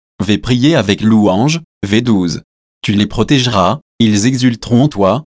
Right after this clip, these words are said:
ceux qui aiment ton nom, V douze. Il faut toujours s'approcher de Dieu avec des louanges. Par la louange, on adore Dieu qui, par sa main forte et sa grandeur, bénit et nourrit son peuple.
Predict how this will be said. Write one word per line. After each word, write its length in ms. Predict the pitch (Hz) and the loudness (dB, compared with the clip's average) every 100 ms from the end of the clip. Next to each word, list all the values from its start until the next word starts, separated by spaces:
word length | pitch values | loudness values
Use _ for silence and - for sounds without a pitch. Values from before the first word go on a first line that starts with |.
| _ | _
ceux 220 | - 170 185 | -4 -2 0
qui 160 | 120 | 0
aiment 160 | 156 165 | 0 2
ton 120 | 113 | 0
nom, 240 | 98 107 151 _ 98 | 0 -2 -8 _ -2
V 180 | 107 | 0
douze. 400 | 120 104 87 - - _ _ - | 2 0 0 -4 -12 _ _ -2
Il 160 | 123 117 | -2 0
faut 180 | 120 | -2
toujours 420 | 107 131 120 131 107 | -2 -2 2 0 0
s'approcher 480 | 131 - 147 196 170 | -2 0 0 0 -2
de 80 | |
Dieu 260 | 156 135 147 | 0 2 2
avec 260 | 131 147 123 | 2 -2 0
des 120 | 147 | 0
louanges. 500 | 147 110 92 87 90 _ _ _ - | 2 2 0 -2 -6 _ _ _ -2
Par 160 | 110 | 0
la 140 | 107 104 | 2 2
louange, 580 | 110 104 92 120 170 - _ | 4 4 2 0 -2 -6 _
on 140 | 113 107 | 0 2
adore 280 | 113 123 101 | 2 0 0
Dieu 200 | 107 131 | -2 -2
qui, 400 | - 98 151 - _ - | -2 0 0 -4 _ -2
par 160 | 156 | 0
sa 160 | - 131 | 0 0
main 160 | 117 120 | 2 0
forte 420 | - 147 156 117 | 0 -2 0 -2
et 60 | |
sa 180 | 101 113 | 0 0
grandeur, 680 | 104 101 98 95 92 151 - _ - | 0 0 2 2 2 -2 -4 _ -6
bénit 400 | 104 160 180 180 | 0 0 2 2
et 60 | |
nourrit 300 | 147 151 165 | 4 4 2
son 200 | 170 135 | 0 -2
peuple. 420 | 113 104 156 127 | 0 0 0 -4